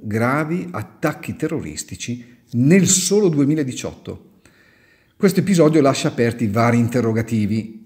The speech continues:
Vi leggerò con piacere nei commenti. La vita di Julian Assange è in pericolo. Nelle scorse notti ci sarebbero stati dei tentativi di entrare nell'ambasciata ecuadoregna a Londra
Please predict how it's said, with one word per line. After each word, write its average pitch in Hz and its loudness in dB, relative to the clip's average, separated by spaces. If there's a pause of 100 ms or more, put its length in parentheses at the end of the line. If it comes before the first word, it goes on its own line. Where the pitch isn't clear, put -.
(680)
Vi 147 -2
leggerò 208 4
con 185 2
piacere 214 0
nei 147 0
commenti. 92 -6 (1600)
La 165 0
vita 220 4
di 139 6
Julian 151 0
Assange 107 -4
è 190 0
in 214 8
pericolo. 95 -2 (720)
Nelle 175 4
scorse - 0
notti 143 0
ci 123 -4
sarebbero 143 0
stati 160 0
dei 123 2
tentativi 185 2
di 131 2
entrare 147 0
nell'ambasciata 120 -2
ecuadoregna 107 -2
a 127 -6
Londra 95 -4